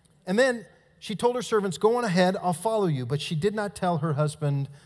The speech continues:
Nabal. As she came riding her donkey into the mountain ravine, there was David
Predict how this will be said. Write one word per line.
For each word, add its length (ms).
Nabal. 440
As 80
she 100
came 240
riding 280
her 100
donkey 320
into 140
the 60
mountain 260
ravine, 420
there 220
was 240
David 560